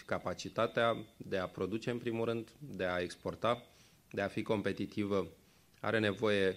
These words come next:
de parteneri de acest gen, companii care să vină să investească în agricultură și să, mm, exporte după aceea din România. Un mare interes în, aici, în Arabia Saudită,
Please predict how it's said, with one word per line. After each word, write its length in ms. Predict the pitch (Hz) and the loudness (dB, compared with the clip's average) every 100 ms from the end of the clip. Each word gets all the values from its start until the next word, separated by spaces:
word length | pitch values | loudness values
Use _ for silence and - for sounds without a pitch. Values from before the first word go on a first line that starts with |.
| - | -2
de 180 | - 98 | -6 -4
parteneri 520 | - 92 - 101 110 | -2 -2 0 0 0
de 80 | 95 | 0
acest 340 | 87 - 92 87 | -2 -2 -4 -2
gen, 260 | 104 175 - | -4 -4 -10
companii 460 | - 95 95 95 | -8 -2 0 0
care 240 | 92 95 92 | 0 0 0
să 160 | - | -2
vină 180 | 95 98 | -2 -2
să 140 | 92 92 | -2 -4
investească 560 | 90 90 - 107 - | -4 -4 -2 -2 -2
în 60 | 92 | -2
agricultură 680 | 90 90 - 90 - 92 87 | -2 -4 -4 -6 -2 0 -2
și 380 | - - 92 87 - - - - - - - | -4 -4 -4 -4 -12 -20 -20 -20 -20 -20 -20
să, 840 | - - 107 98 95 92 90 87 82 - - | -8 -4 2 4 4 4 4 2 0 -8 -16
mm, 480 | - - 95 90 90 - | -10 -8 -6 -6 -8 -10
exporte 440 | - 117 117 107 | -2 0 2 0
după 200 | 87 92 | 0 -4
aceea 260 | 85 92 87 | -2 -2 -2
din 140 | 90 | -2
România. 480 | 85 85 90 131 165 - - - - - _ - | -2 -2 0 0 -2 -16 -20 -20 -20 -20 _ -2
Un 120 | 120 | 4
mare 240 | 131 143 | 6 6
interes 680 | 139 135 123 135 - - - - | 6 6 6 6 4 0 -2 -2
în, 260 | 135 127 90 - _ _ _ - | 0 0 -4 -14 _ _ _ -14
aici, 300 | - 104 104 | -4 -4 -2
în 80 | 101 | -2
Arabia 380 | 95 95 92 90 | 0 0 0 -2
Saudită, 600 | - 98 104 135 - | -2 -2 -2 0 0